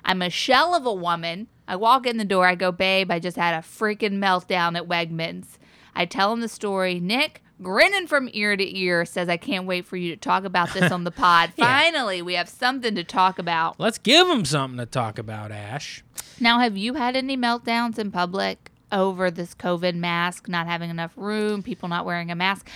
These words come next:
Speaker 1: I have had, I, I have seen you say to someone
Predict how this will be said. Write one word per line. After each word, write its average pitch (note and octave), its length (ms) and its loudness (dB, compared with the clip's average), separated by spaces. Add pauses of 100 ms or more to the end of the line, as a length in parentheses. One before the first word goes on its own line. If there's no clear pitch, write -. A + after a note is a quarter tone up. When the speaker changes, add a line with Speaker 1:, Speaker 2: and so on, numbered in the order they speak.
(160)
Speaker 1:
I A#3 140 0
have B3+ 320 4
had, A3+ 320 -2
I, G3+ 260 0
I G3 140 6
have A3 320 0
seen C4 400 -4
you G#3 140 -2
say C4 300 0
to - 80 -4
someone E3+ 600 -4